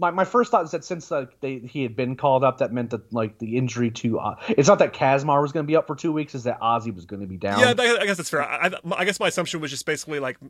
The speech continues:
Speaker 2: they'll give Ozzie the day and then see what happens, and if they have to put him on the I L tomorrow, then they'll do something else. But I'm, maybe I'm wrong. And obviously, he got in the game. That was,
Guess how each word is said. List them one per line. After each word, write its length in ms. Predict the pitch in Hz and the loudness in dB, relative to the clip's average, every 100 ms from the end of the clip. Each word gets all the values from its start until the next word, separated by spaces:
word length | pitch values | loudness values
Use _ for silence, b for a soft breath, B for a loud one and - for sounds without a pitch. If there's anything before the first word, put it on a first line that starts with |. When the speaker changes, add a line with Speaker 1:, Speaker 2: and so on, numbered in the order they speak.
| - | -10
Speaker 2:
they'll 140 | 147 | -8
give 180 | 127 135 | -6 -4
Ozzie 240 | 131 123 | -4 -4
the 80 | 117 | -10
day 460 | 113 120 120 131 131 _ _ - | -8 -4 -4 -6 -10 _ _ -8
and 160 | 135 | -6
then 160 | 123 117 | -6 -8
see 160 | - | -8
what 140 | 131 110 | -8 -8
happens, 460 | 113 131 156 160 | -8 -8 -10 -8
and 160 | - 127 | -10 -10
if 100 | 113 | -8
they 120 | 131 | -6
have 180 | 120 131 | -4 -6
to 160 | 127 113 _ b b b | -8 -16 _ b b b
put 100 | - | -4
him 80 | 160 | -2
on 80 | 139 | 0
the 80 | 135 | 0
I 120 | 127 | 0
L 120 | 131 | -2
tomorrow, 560 | 120 120 123 120 120 117 | -4 -4 -4 -2 -4 -6
then 160 | 117 | -10
they'll 160 | 117 110 | -12 -12
do 120 | 110 | -12
something 240 | - - - | -14 -14 -16
else. 280 | - - - b | -12 -12 -12 b
But 160 | 196 226 | -2 -2
I'm, 80 | - | 0
maybe 160 | 208 214 | 2 2
I'm 140 | 143 | 0
wrong. 180 | 117 135 - B | -4 -14 -14 B
And 80 | 214 | 2
obviously, 320 | 240 - 185 | 2 2 -2
he 40 | |
got 180 | 165 196 | 2 2
in 80 | 208 | 2
the 60 | 156 | 2
game. 280 | 147 151 | 0 0
That 100 | 156 | -2
was, 100 | 160 | -6